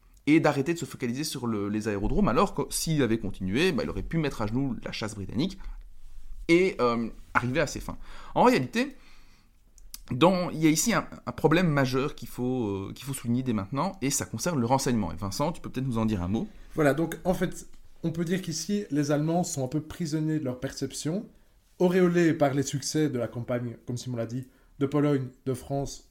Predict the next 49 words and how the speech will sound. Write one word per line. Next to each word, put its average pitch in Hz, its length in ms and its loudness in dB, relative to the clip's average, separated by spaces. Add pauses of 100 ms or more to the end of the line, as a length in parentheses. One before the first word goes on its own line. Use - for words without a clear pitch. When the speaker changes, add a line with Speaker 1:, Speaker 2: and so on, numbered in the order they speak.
Speaker 2:
on 123 80 -6
le 123 100 -2
dit 120 100 -4
à 113 40 -2
chaque 120 180 -10
fois, 131 140 -6
mais 120 100 -4
rappelons, 131 420 -6 (840)
à 127 80 -2
l'époque, 139 280 0
la 131 100 0
France, 151 400 -2
on 131 40 -10
considère 131 440 -4
que 131 80 -8
c'est 127 140 -6
la 120 60 -4
première 135 500 -2
armée. 113 400 -4 (560)
On 147 60 -4
vient 143 140 6
de 135 60 4
la 135 80 6
détruire, 147 440 0
donc 135 100 0
Speaker 1:
Du 131 60 2
Speaker 2:
en 123 60 4
Speaker 1:
monde, 113 140 2
Speaker 2:
gros, 110 100 4
Speaker 1:
oui. 98 180 0
Speaker 2:
on 127 80 -2
est 131 80 0
king 156 200 -2
of 117 120 0
the 123 40 0
rock'n'roll, 123 640 -2 (360)
et 190 220 8 (220)
on 220 100 -2
considère 160 800 2
que 151 80 4
désormais, 135 380 0
c'est 180 180 -4
pas 156 80 0
la 139 100 0
petite 151 420 -6
Angleterre 123 580 -2 (560)
qui 180 140 -6
va, 135 560 2
euh, 107 260 -6